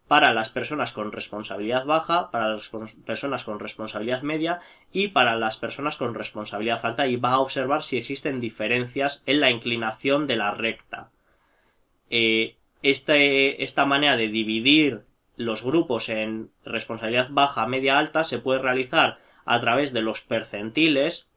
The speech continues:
es decir, podemos establecer los cortes en el percentil dieciséis, en el percentil cincuenta y en el percentil ochenta y cuatro,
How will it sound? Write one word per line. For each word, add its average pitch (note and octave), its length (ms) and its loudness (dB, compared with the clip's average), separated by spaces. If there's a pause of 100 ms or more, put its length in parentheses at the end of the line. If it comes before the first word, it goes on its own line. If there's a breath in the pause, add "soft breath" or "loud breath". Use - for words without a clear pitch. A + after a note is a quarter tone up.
(480)
es A2+ 120 -2
decir, A#2+ 340 -2
podemos A#2+ 360 -2
establecer B2 440 -2
los B2 180 -2
cortes C#3+ 360 -2
en G#2 100 -8
el G#2+ 100 -6
percentil G#2+ 460 -4
dieciséis, B2+ 500 -4
en G2+ 80 -8
el G2+ 80 -8
percentil G#2+ 480 -8
cincuenta B2 400 -2
y G2+ 40 -6
en G2+ 60 -8
el G2 100 -8
percentil G2+ 560 -6
ochenta B2 340 -4
y B2 40 -4
cuatro, D#3+ 420 0